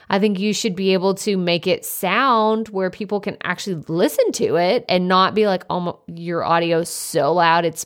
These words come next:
my ears are bleeding." That's not good 'cause people won't come back every week to listen to that. <laughs> But I think that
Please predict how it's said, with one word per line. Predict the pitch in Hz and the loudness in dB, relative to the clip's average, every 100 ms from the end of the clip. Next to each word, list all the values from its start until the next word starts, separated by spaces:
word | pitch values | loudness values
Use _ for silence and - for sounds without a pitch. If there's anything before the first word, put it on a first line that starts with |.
| - | -6
my | 180 - | -6 -2
ears | 175 190 233 | 0 0 0
are | 226 | -2
bleeding." | 185 156 147 151 156 214 220 | 0 0 0 0 0 -2 -2
That's | 175 185 | -2 -2
not | 294 190 151 | 0 0 0
good | 104 117 170 240 - | 2 2 0 -4 -6
'cause | 208 | -8
people | - 196 190 170 | -2 -2 0 0
won't | 165 - | -2 -4
come | 175 165 | -4 0
back | 165 240 | 0 0
every | 214 175 170 | -2 -2 -2
week | 170 - | -4 -4
to | - | -4
listen | 175 160 170 | -2 -2 -4
to | 156 | -4
that. | 165 240 233 233 180 | 0 0 2 0 0
<laughs> | |
But | 220 226 - - - - - _ _ | -2 0 0 -2 -4 -20 -20 _ _
I | 214 | -2
think | 214 240 233 240 | 0 -2 -2 0
that | 233 208 | 2 2